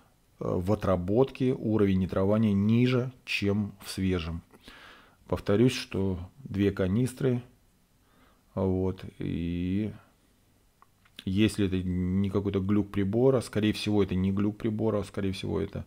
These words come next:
э, некоторое отличие в партии. Причём такое, не знаю, с чем это связано, но тем не менее, возможно, в, в первой канистре он как-то был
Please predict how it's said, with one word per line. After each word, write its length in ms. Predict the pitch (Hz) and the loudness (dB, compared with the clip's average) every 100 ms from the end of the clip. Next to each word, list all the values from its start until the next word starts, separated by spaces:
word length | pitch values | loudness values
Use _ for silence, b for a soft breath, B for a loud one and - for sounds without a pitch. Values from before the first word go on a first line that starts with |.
| B B B B B B B _ | B B B B B B B _
э, 680 | - 50 87 95 98 104 101 | -4 -2 -2 -2 -4 -6 -6
некоторое 600 | 98 92 95 98 - 95 | -6 -2 -2 -2 -2 -2
отличие 480 | 92 101 98 - 98 | -2 -2 -4 -2 -2
в 140 | 95 - | -2 -6
партии. 640 | 104 92 - - 76 73 - _ _ _ _ _ _ _ b b b b b b _ _ | -2 -2 -2 -8 -8 -8 -14 _ _ _ _ _ _ _ b b b b b b _ _
Причём 420 | - 95 101 95 | -10 -6 -4 -2
такое, 300 | 95 90 92 | -4 -4 -2
не 140 | 92 101 | 0 0
знаю, 240 | 101 87 | 0 -2
с 40 | |
чем 220 | - 95 87 | -2 -4 -4
это 100 | 92 | -4
связано, 540 | - 127 135 127 110 | 2 4 4 4 2
но 260 | 95 101 107 | 2 0 -2
тем 220 | 104 95 | -2 -2
не 80 | 90 | 2
менее, 420 | 98 107 104 95 - - _ _ _ _ _ _ _ - B B B B B B B B _ | 2 2 0 -2 -8 -20 _ _ _ _ _ _ _ -20 B B B B B B B B _
возможно, 880 | - 98 98 110 110 104 98 95 95 | -2 0 2 2 2 2 2 0 -2
в, 580 | - - - - - - | -8 -18 -20 -20 -20 -16
в 40 | |
первой 280 | - 113 123 | 0 4 4
канистре 480 | 123 120 120 117 113 | 4 4 2 0 0
он 80 | 110 | 0
как-то 240 | 104 110 | 0 -2
был 240 | 107 110 | 2 0